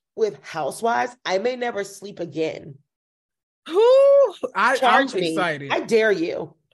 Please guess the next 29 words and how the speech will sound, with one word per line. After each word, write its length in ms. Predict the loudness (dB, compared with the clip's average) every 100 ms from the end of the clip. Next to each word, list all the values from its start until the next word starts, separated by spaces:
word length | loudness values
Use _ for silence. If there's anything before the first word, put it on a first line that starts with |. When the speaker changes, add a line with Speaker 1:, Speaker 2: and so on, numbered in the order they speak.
| 0
Speaker 2:
Can 120 | 2
I 20 |
Speaker 1:
Make 80 | 4
it 40 | 4
Speaker 2:
add 80 |
Speaker 1:
a 40 | 2
Speaker 2:
another 240 | 2 0
Speaker 1:
premium 160 | 2 0
Speaker 2:
level? 100 | 0
Speaker 1:
thing 140 | -2 -2
and 100 | -2
I'll 140 | -2
pay 180 | 0 0
for 260 | 0 -6 -6
it. 180 | -12 -18 _ _ _ -12
Speaker 2:
Can 120 | -4 -2
I 80 | -2
add 120 | -4
another 220 | -6 -8
level 260 | -10 -10 -12
to 200 | -12 -10
it? 120 | -12 _ _ _
Speaker 1:
Please 220 | -4 -4 -2
do. 340 | -2 -2 -4 _ _ _ _ _ _ _ _ _ -10
Speaker 2:
If 180 | -10 -8
I 180 | -6 -6
get 440 | -6 -6 -6 -6 _ _ _ _
Tamika 380 | -6 -6 -6 -6 -6
Lee 320 | -6 -8 -12